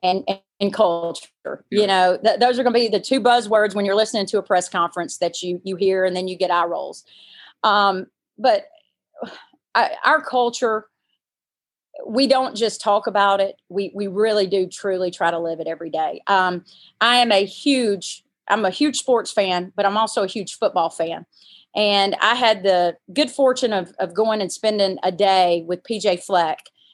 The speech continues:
Speaker 1: who is the head coach, uh, at Minnesota, um, of the Minnesota Gophers football team. And he's a huge culture guy.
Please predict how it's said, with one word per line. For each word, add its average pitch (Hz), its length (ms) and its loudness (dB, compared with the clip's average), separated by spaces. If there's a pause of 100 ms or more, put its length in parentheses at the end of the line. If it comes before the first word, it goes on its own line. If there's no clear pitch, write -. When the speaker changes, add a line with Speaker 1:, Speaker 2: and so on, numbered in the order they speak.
(100)
Speaker 1:
who 214 120 4
is 190 120 0
the 190 100 2
head 190 240 -2
coach, 190 380 0
uh, 170 500 0
at 185 160 0
Minnesota, 180 720 2 (460)
um, 180 560 2 (680)
of 180 140 0
the 196 60 -2
Minnesota 196 460 0
Gophers 180 480 0
football 180 380 0
team. 170 520 -6
And 180 200 -4
he's 208 220 -4
a 190 40 -2
huge 202 360 -6
culture 175 360 -4
guy. 151 240 -4